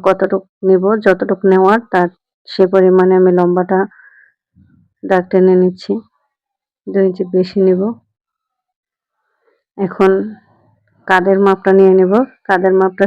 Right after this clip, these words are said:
সচরাচর আমরা গোল গলা দিলে ছয় ইঞ্চি নিই, তো এখানে সাত ইঞ্চি নিয়ে নিব। আমি এটাতে কলার গলা দিব সেজন্য।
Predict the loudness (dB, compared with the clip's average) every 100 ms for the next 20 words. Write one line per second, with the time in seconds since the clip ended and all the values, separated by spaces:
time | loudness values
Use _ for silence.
0 | -2 -4 -2 -2 0 0 2 2 0 -4
1 | -18 -20 -18 -6 0 2 2 2 0 -2
2 | -4 -2 -2 0 -2 -2 -2 -4 -4 0
3 | 0 0 -2 -2 -6 -2 -4 0 2 2
4 | 2 0 -2 -6 _ _ _ _ _ -20
5 | -6 0 0 0 -4 -4 -4 -6 _ -20
6 | -20 -20 _ 0 2 2 2 2 0 -2
7 | -4 -2 -2 -2 -4